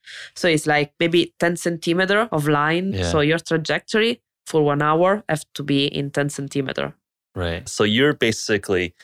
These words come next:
Speaker 2: staring at this black line as you're pedaling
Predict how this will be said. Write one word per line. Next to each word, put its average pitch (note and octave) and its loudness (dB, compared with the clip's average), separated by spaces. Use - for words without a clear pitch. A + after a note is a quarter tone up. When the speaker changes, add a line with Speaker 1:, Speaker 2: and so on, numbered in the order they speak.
Speaker 2:
staring A#2 2
at G#2 -2
this - -2
black G2 0
line F#2 2
as G2+ 2
you're F2+ 0
pedaling G2+ 0